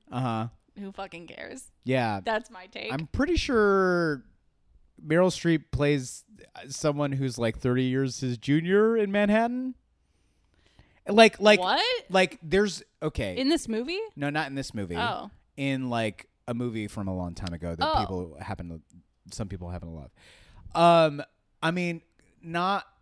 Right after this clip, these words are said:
Speaker 1: all right, not to put it, conflate him with Cosby,
Speaker 2: Mm-hmm.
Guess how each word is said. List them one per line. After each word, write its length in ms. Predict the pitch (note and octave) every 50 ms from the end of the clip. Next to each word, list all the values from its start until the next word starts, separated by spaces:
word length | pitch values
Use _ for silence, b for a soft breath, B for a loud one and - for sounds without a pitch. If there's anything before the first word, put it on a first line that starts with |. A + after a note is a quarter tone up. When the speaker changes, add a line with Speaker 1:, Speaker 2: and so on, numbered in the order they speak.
| _ _ _ _ _ _ _ _ _ _ -
Speaker 1:
all 80 | C#3+
right, 280 | C3+ B2 A2+ G2+ A2+ B2
not 240 | B2+ C#3 C#3+ D#3 -
to 100 | - C#3+
put 240 | - - - D3 C3+
it, 140 | C3 - -
conflate 400 | - B2+ A#2+ - B2+ A#2 A2+ -
him 260 | - A2 G#2 G2 F#2
with 240 | F#2+ G2+ G#2 - -
Cosby, 640 | - G2+ F#2+ F#2+ G2+ G#2+ A2+ B2 B2+ E3 G#3 A3+ - -
Speaker 2:
Mm-hmm. 220 | G3+ F#3+ F#3+ F3+